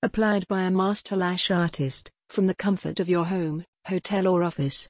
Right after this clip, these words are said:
You can book your visit now at H T T P S colon slash slash W W W dot glamorous lashes dot com or by calling plus double four,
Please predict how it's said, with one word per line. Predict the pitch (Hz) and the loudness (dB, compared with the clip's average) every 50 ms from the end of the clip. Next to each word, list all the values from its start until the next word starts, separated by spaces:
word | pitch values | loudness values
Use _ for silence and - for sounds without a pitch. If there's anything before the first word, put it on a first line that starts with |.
| - | -2
You | - 202 233 - | 2 2 2 4
can | - 254 226 | 6 4 6
book | - 226 208 - | 6 4 4 4
your | 208 196 | 0 2
visit | 180 190 208 196 - 196 - | 4 4 4 4 4 2 2
now | 190 185 185 185 190 196 | 2 2 2 2 0 -2
at | 196 - 208 | -2 -2 -2
H | 214 214 - - - | -2 0 -2 -4 0
T | - 220 208 | 2 2 2
T | 202 - - 220 190 | 2 2 0 0 0
P | - - 208 190 175 | 0 2 2 2 2
S | 160 156 - | 2 -2 -4
colon | - - - 185 180 185 180 170 175 170 | -6 -2 0 2 2 2 4 2 2 2
slash | - - - 190 175 175 170 - - | 0 0 0 0 0 0 2 2 2
slash | - - 185 180 180 180 - - | 2 2 0 0 0 -2 -2 -2
W | - 202 196 196 226 226 233 | 0 0 0 2 2 2 2
W | 208 - 196 180 - 180 180 170 | 2 2 0 0 2 0 0 2
W | - 202 196 180 185 165 156 147 | 2 0 -2 0 0 -2 -2 0
dot | - 190 180 185 - - | 0 0 0 0 -2 -2
glamorous | 202 196 190 185 180 175 175 165 165 - - | 0 0 2 2 2 2 2 0 0 0 0
lashes | 190 175 175 175 165 - - 180 160 - | 0 0 -2 -2 -2 -2 -2 -2 -2 0
dot | - 185 180 - - | 0 0 0 0 -4
com | - - 175 170 | -6 -4 -2 0
or | 165 160 156 | 0 0 0
by | 151 175 165 165 | 2 2 0 0
calling | - - 202 185 180 185 180 | 0 0 0 2 2 2 0
plus | - - - 196 180 - | -2 -2 -4 -4 -4 -4
double | - - 196 180 175 185 180 170 | -2 0 0 2 2 2 0 0
four, | - - 208 175 160 156 156 | 0 -2 -2 0 0 -2 -4